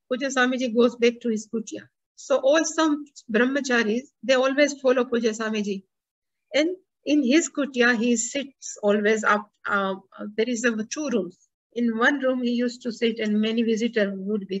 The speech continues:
there. And they start talking. If someone asks, "I would like to see you personally," then there is another room. He can take that person to another room. So this always, we, I would like to watch how Swamiji talk with each and every people,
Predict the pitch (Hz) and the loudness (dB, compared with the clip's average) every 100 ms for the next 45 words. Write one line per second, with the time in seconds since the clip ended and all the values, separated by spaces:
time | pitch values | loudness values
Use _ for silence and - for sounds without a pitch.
0 | 185 208 - _ _ _ _ _ - 277 | -6 -8 -10 _ _ _ _ _ -4 -4
1 | 269 285 262 - 240 240 - 226 226 196 | 0 0 0 0 0 0 -2 -4 -4 -8
2 | - 247 - 302 302 254 254 240 226 269 | -8 -4 0 0 0 0 2 4 6 4
3 | 269 - 226 226 240 240 233 226 226 226 | 4 -4 0 2 2 0 -2 -4 -4 -8
4 | - 240 233 233 240 247 - 226 190 214 | -6 -2 -2 -2 0 -2 -2 -4 -2 -4
5 | 220 240 240 247 240 240 240 240 233 214 | -4 -2 2 2 2 0 0 0 -2 -2
6 | 185 _ _ _ 226 233 247 233 240 226 | -8 _ _ _ -6 -4 -4 0 0 0
7 | 214 214 - 208 214 208 208 208 196 185 | -4 -4 -4 -4 -4 -4 -4 -4 -4 -6
8 | 180 247 - _ _ _ _ _ _ _ | -10 -12 -16 _ _ _ _ _ _ _
9 | - 330 320 320 262 285 285 277 247 262 | -4 0 2 2 2 2 2 0 -2 -2
10 | 240 247 247 254 240 240 233 214 208 208 | 0 0 0 0 -2 -2 -4 0 0 -2
11 | _ - 247 285 262 - 247 240 233 233 | _ -10 -4 -2 -2 0 2 2 0 -2
12 | 240 240 233 214 214 233 233 226 214 214 | 0 -2 -2 -6 -6 -8 -4 -4 -2 -4
13 | 214 214 196 196 196 | -4 -6 -2 -2 -2